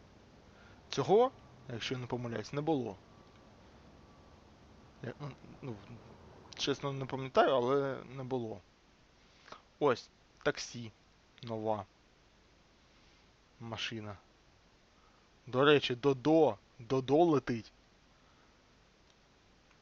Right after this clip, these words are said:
Раніше такого не було. Додо полетів.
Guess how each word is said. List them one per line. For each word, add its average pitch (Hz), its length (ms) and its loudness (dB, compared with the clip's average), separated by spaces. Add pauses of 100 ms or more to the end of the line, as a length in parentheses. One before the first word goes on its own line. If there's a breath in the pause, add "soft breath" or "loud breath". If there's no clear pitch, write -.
(160)
Раніше 139 540 2
такого 165 420 4
не 165 80 4
було. 165 420 4 (1800)
Додо 123 380 0
полетів. 117 600 -4